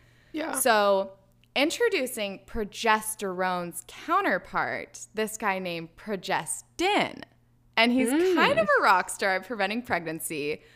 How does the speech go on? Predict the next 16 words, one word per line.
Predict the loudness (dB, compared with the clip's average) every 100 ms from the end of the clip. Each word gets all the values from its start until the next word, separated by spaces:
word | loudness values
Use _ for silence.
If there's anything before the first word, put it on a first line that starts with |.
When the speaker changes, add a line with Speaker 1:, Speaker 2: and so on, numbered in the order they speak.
| _
Speaker 2:
but | -4 -2
he's | 2
also | 2 2 0 -2
in | 0
love | 2 4 6 4 2
with | -4
this | -4 -6
girl, | -4 2 2 2 -2 -6 4
estrogen. | 4 4 -2 -6 -6 -6 -6 -8 -10 -8
And | -6 -2
they | -2
love | -2 2 6 6 4
to | -2
be | -4 -2
paired | 0 -2 0
together | 0 2 0 -2 -4